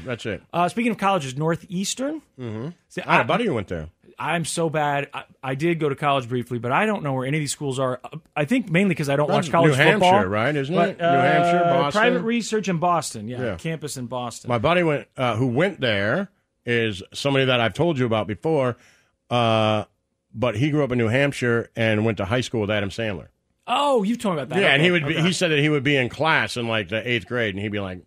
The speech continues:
Speaker 1: "Man, boss," and he would be doing
Speaker 2: Okay.
Speaker 1: the same
Speaker 2: Doing
Speaker 1: thing.
Speaker 2: the, the
Speaker 1: Yeah,
Speaker 2: bits.
Speaker 1: it's like, I've been hearing that bit, like, when he first put out his album, I was like, "Man, I've heard this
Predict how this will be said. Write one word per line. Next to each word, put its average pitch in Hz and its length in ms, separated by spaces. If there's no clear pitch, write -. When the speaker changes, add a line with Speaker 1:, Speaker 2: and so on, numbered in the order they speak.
Speaker 1:
"Man, 254 480
boss," 196 640
and 202 80
he 208 80
would 202 80
be 196 60
doing 208 100
Speaker 2:
Okay. 190 80
Speaker 1:
the 160 100
same 190 300
Speaker 2:
Doing 156 420
Speaker 1:
thing. 135 160
Speaker 2:
the, 156 100
the 147 120
Speaker 1:
Yeah, - 100
Speaker 2:
bits. 143 60
Speaker 1:
it's 131 100
like, 175 140
I've 175 180
been 175 140
hearing 180 220
that 165 180
bit, 175 120
like, 165 160
when 160 120
he 185 120
first 185 240
put 190 80
out 175 140
his 135 120
album, 156 220
I 123 80
was 120 100
like, 123 180
"Man, 147 120
I've 170 120
heard 131 260
this 135 300